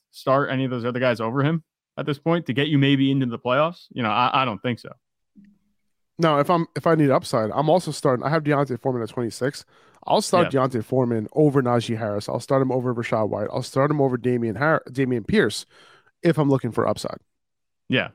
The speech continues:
Speaker 1: And that might
Speaker 2: You know?
Speaker 1: be what you're swinging for. Like we said, you know, if you're trying to get into the playoffs, you know, last gasp, I, I think D'Onta Foreman could be a, a decent play, even though he's ranked at twenty-six. You know, I think he could definitely outperform that. That might be a little bit conservative,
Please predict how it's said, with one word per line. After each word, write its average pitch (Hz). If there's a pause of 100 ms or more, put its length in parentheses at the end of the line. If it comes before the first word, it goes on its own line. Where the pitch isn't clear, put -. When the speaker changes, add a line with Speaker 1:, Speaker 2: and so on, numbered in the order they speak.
(280)
Speaker 1:
And 160
that 165
might 165
Speaker 2:
You -
know? 120
Speaker 1:
be 160
what 160
you're 156
swinging 151
for. 131
Like 123
we 123
said, 120
you 110
know, 107
if 107
you're 120
trying 127
to 123
get 127
into 127
the 117
playoffs, 127
you 123
know, 107
last 120
gasp, 139 (800)
I, -
I 127
think 127
D'Onta 123
Foreman 110
could 117
be 113
a, 120
a 131
decent 113
play, 101
even 139
though 175
he's 156
ranked 143
at 120
twenty-six. 123
You 113
know, 104
I 104
think 117
he 117
could 117
definitely 113
outperform 98
that. 90
That 135
might 160
be 214
a -
little 202
bit 170
conservative, 117